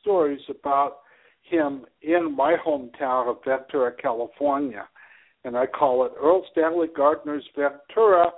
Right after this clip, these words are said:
the birthplace of Perry Mason. And it took me two and a half years of research. And I have made a vow I shall never, ever, ever write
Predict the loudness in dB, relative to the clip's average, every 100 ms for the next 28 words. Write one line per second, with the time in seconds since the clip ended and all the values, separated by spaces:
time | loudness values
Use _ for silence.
0 | -14 _ -10 -10 -4 -2 -2 -8 -4 -2
1 | -2 -6 -14 -12 -6 -4 -4 -8 -12 -14
2 | -14 -16 -18 _ _ _ _ _ -8 -6
3 | -4 -4 -4 -8 -6 -6 -6 -8 -10 -6
4 | -4 -4 -4 -2 0 -2 -6 -8 0 2
5 | 2 0 -6 -14 -10 -4 -2 -4 -8 -10
6 | -10 -12 -14 -16 -20 -20 -2 4 4 2
7 | -4 -2 0 0 0 -2 0 -2 -6 -14
8 | -16 -6 -6 -2 -6 -2 0 2 0 -2
9 | -4 _ _ _ 2 2 2 -10 -16 -2
10 | 2 2 -2 -14 -18 -20 _ -6 -4 -4